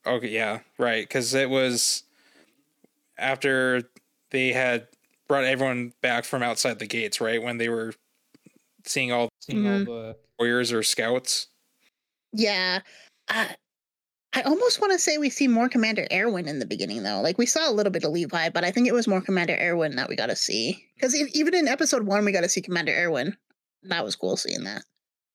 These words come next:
Speaker 1: Yeah.
Speaker 2: Knowing who he was. <laughs>
Speaker 1: Yeah. So with the openings and the, I guess, music that's played during the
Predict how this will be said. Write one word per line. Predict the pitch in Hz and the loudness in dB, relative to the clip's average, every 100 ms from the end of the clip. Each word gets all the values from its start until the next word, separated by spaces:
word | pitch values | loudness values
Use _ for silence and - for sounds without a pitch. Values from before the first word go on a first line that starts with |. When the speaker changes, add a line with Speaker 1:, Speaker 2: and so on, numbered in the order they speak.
| _ 120 | _ -4
Speaker 1:
Yeah. | 107 98 110 - - | -2 -2 -6 -12 -4
Speaker 2:
Knowing | 175 190 | 0 2
who | 190 | 2
he | 185 | 4
was. | 175 175 - - - | 2 2 0 -2 -4
<laughs> | 277 339 - 311 - _ _ _ _ _ _ _ | 0 0 2 0 0 _ _ _ _ _ _ _
Speaker 1:
Yeah. | - 101 95 110 - _ _ - | -2 -2 -2 -6 -16 _ _ -4
So | 160 147 | -2 2
with | 143 135 | 0 -2
the | - 143 135 127 123 - _ _ _ _ _ _ _ _ _ - | -2 0 0 0 -4 -8 _ _ _ _ _ _ _ _ _ -2
openings | 147 156 147 147 139 | 0 2 0 0 0
and | 120 127 120 120 110 - - _ _ _ | 0 0 0 -4 -8 -16 -20 _ _ _
the, | 123 117 113 110 110 _ _ - | -2 0 -2 -4 -8 _ _ -6
I | 120 | -2
guess, | 117 - - | 0 0 0
music | 123 135 131 - | 0 0 0 0
that's | 127 113 - - - _ _ _ _ | -2 0 -2 -6 -8 _ _ _ _
played | - 120 127 127 | -4 -2 -2 -2
during | 135 127 120 | -2 0 -2
the | 117 113 107 | 0 0 0